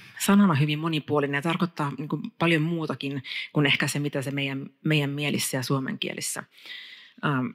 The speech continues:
kuvastaa. Mut tekstin pätkä, joka herättää paljon kysymyksiä. Mitä Jeesus tällä tarkoittaa? Ja kaiken lisäksi vielä Jeesus käyttää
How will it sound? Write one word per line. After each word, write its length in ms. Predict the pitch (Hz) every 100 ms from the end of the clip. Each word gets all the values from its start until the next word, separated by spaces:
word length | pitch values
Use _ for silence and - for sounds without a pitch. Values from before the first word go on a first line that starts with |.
| _
kuvastaa. 540 | 151 131 - - - 123 - _ _ _ _ _ _ _ _ _ _ _ - - - - _ _ _ _ _ _
Mut 160 | 185 175
tekstin 380 | 196 196 - 262
pätkä, 280 | 180 - 160
joka 160 | 156
herättää 420 | 151 170 143 143
paljon 340 | 139 147 135 139
kysymyksiä. 640 | 139 - - - - - 127 - - _ _ _ _ _ _ _ _
Mitä 220 | 190 190 208
Jeesus 840 | 170 170 156 143 131 - - _ -
tällä 200 | 143 135
tarkoittaa? 720 | 139 - - - - - _ _ - - - - - - _ _
Ja 80 | -
kaiken 220 | 190 202
lisäksi 280 | 202 165 160
vielä 140 | 170 160
Jeesus 320 | 170 160 131
käyttää 500 | 143 139 151 143